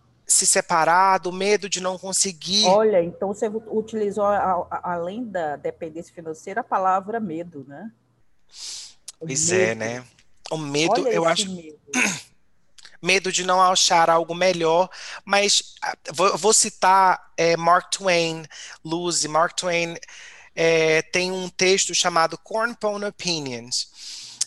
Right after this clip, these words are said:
Speaker 1: é, e nesse texto ele diz que a natureza do ser humano é se conformar, que o ser humano tem por natureza se conformar, ou seja, aceitar e viver em, em, em conformidade. Talvez essas mulheres,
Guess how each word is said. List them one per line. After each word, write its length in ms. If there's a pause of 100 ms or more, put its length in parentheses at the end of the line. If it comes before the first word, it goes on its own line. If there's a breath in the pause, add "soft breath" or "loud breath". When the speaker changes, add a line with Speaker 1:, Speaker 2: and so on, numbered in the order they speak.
Speaker 1:
é, 520
e 120
nesse 320
texto 340
ele 180
diz 300
que 100
a 60
natureza 480
do 80
ser 220
humano 480
é 80
se 180
conformar, 840 (800 loud breath)
que 460
o 140
ser 200
humano 360
tem 340
por 260
natureza 540
se 140
conformar, 880
ou 220
seja, 360
aceitar 720
e 180 (560 soft breath)
viver 280
em, 200
em, 280
em 100
conformidade. 720
Talvez 680 (360 loud breath)
essas 380
mulheres, 640